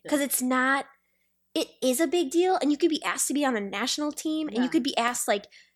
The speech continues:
Speaker 2: so many things. Like, going out to Fargo is a
Speaker 1: Yeah.
Speaker 2: really big deal. Like,
Speaker 1: Yeah.
Speaker 2: you're qualifying for a national
Speaker 1: Yeah, there's,
Speaker 2: tournament,
Speaker 1: like,
Speaker 2: and,
Speaker 1: the,
Speaker 2: like,
Speaker 1: yeah.
Speaker 2: you place at it, you get a stop sign. Like, it's
Speaker 1: Yeah.
Speaker 2: a big deal. But, like, the kids, it's not as, fr-, like, at least the kids I've interacted with.
Speaker 1: Yeah.
Speaker 2: It's just,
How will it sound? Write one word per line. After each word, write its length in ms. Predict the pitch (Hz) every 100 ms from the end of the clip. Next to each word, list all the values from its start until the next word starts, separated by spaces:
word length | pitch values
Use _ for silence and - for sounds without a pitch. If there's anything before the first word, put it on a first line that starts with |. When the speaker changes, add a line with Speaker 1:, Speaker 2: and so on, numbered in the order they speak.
| _ _
Speaker 2:
so 300 | - - 320
many 160 | 320 294
things. 340 | 277 254 196
Like, 100 | 208 233
going 260 | 277 320
out 120 | 285 247
to 60 |
Fargo 480 | - 208 214 240 277
is 80 | 247
a 100 | 190
Speaker 1:
Yeah. 120 | 190
Speaker 2:
really 220 | 202 247 254
big 240 | 247 196
deal. 280 | 196 214 247
Like, 100 | 214
Speaker 1:
Yeah. 60 | 160
Speaker 2:
you're 80 | 160
qualifying 580 | - 175 190 240 240
for 140 | 233 196
a 120 | 175
national 380 | 160 180 220 208
Speaker 1:
Yeah, 60 |
there's, 80 | 175
Speaker 2:
tournament, 300 | 196 214 226
Speaker 1:
like, 80 | 226
Speaker 2:
and, 120 | 208 202
Speaker 1:
the, 20 |
Speaker 2:
like, 160 | 180 -
Speaker 1:
yeah. 240 | 196 196 262
Speaker 2:
you 140 | 285
place 380 | - 196 247 311
at 160 | 277
it, 40 | 269
you 60 | 233
get 120 | 220
a 40 |
stop 520 | - - - - -
sign. 460 | - 277 269 269 262
Like, 140 | 226 -
it's 120 | 508
Speaker 1:
Yeah. 60 |
Speaker 2:
a 40 | 285
big 260 | 294 277
deal. 300 | 226 294 190 - - - -
But, 100 | 302
like, 180 | 269 - -
the 100 | 277
kids, 260 | 311 262 247
it's 200 | 262 247
not 340 | 240 240 254
as, 520 | 220 208 202 202 - -
fr-, 100 | - -
like, 180 | 254 262
at 60 |
least 140 | 285 269
the 60 |
kids 140 | 285 214
I've 160 | 202
interacted 400 | 190 156 - - -
with. 140 | -
Speaker 1:
Yeah. 200 | 175 139 - _ _
Speaker 2:
It's 180 | 262 -
just, 280 | 285 262